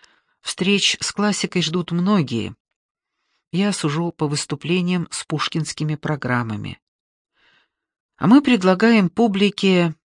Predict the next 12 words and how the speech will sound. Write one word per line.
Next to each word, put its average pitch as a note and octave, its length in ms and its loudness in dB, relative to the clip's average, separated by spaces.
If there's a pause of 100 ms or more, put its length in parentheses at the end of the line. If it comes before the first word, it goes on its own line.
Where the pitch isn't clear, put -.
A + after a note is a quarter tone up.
(1080)
Я A#3+ 320 2
не A#3 140 2
об G#3 140 2
одной D3 340 2
лишь A#2 240 -2
массовой C3+ 520 -2
культуре, B2+ 640 -6
а D#3 200 4
об D#3 140 -2
уровне G3+ 340 0
искусства D#3+ 580 -6
вообще. D3 640 -2